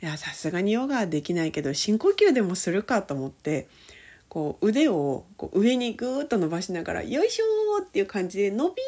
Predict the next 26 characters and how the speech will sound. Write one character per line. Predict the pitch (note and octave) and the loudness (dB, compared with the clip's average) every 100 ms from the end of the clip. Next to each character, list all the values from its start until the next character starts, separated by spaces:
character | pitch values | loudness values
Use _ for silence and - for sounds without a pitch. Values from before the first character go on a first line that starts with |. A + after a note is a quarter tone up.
| C5+ C5+ C5 - | -10 -12 -14 -8
っ | |
て | - | -2
や | G3+ | 0
っ | F3 | 0
て | - G#3 | -2 -2
深 | C4 C4+ | 0 0
呼 | D4+ | 0
吸 | C4+ G3 | 0 0
し | |
た | F#3 | -2
時 | E3+ F3 D3+ | -4 -4 -2
に、 | D3+ C#3+ - - | -2 -4 -12 -6
あ | F#3+ | -2
れ？ | G4+ | 0
っ | C5 | -2
て | - | -4
思 | E3 C#3+ | -2 -4
っ | |
た | - C3 | -4 -6
ら | C3 | -2
次 | - G3 | -2 2
の | A#3 F#3+ | 4 4
瞬 | C#3 A#2+ | 0 -2
間 | B2 B2 | -4 -4
も | B2+ | -4
う、 | A#2+ | -4